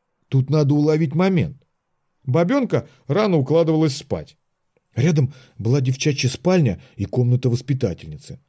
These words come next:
Нужно время и терпение. Пока ж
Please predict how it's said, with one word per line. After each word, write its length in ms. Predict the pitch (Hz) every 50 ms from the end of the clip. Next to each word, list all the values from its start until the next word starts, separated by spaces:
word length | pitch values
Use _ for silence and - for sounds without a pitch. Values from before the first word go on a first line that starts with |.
| _ _ _ _ _ _ _ _ _ _ _ _ -
Нужно 380 | 98 110 127 123 110 117 127
время 520 | 107 92 120 156 180 190 151 120 92 - - - _ _ -
и 100 | 113 -
терпение. 640 | - 147 131 131 - 147 117 90 78 76 - - _ _ _ _ _ _ _ _ _ _ _ _ _ _ _ _ _ _ _ -
Пока 320 | 117 120 127 - 254 240
ж 140 | 233 -